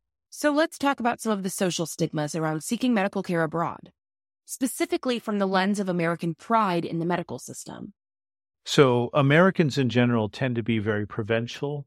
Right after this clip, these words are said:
Speaker 2: Many studies have shown this, meaning that they tend to believe that most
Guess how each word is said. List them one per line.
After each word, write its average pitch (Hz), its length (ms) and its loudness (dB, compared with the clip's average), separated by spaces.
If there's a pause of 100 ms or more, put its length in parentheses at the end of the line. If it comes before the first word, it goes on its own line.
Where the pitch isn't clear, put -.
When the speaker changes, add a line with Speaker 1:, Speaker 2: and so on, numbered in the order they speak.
Speaker 2:
Many 113 300 -4
studies 117 560 -2
have 110 100 -4
shown 117 300 0
this, 107 420 -2
meaning 123 460 2
that 113 240 0
they 110 180 4
tend 139 320 0
to 135 80 -2
believe 117 440 0
that 110 220 -2
most 123 380 0